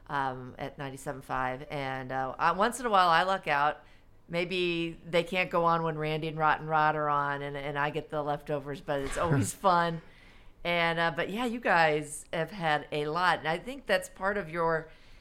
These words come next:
Speaker 1: your persistence, and you're not afraid to reach out to anybody. And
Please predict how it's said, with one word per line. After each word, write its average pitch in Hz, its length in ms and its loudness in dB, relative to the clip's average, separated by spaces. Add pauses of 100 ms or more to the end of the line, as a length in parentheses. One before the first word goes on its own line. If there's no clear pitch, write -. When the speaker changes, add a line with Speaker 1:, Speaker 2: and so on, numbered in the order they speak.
(220)
Speaker 1:
your 214 160 6
persistence, 214 1080 -4
and 190 640 0
you're 196 80 -4
not 175 180 2
afraid 170 340 -4
to 160 40 -4
reach 151 260 -8
out 151 240 -2
to 208 120 -8
anybody. 202 680 -2 (380)
And 156 400 -4